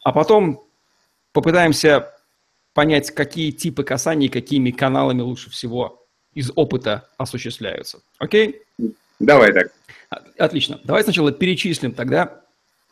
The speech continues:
Speaker 1: одним большим списком, какие, в принципе, каналы коммуникации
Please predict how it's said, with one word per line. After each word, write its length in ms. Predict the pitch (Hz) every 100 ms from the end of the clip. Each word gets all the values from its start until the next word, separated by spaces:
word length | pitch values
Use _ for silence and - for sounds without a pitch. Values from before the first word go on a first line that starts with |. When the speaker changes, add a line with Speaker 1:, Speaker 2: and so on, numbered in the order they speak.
| _ _ _
Speaker 1:
одним 280 | - 127 131
большим 280 | 113 117 123
списком, 440 | - 175 - 113 - _ _ _ _
какие, 260 | - 127 165
в 60 | -
принципе, 320 | 139 - -
каналы 400 | 127 135 123 - - - _ - _ _
коммуникации 800 | 135 127 127 135 127 - 113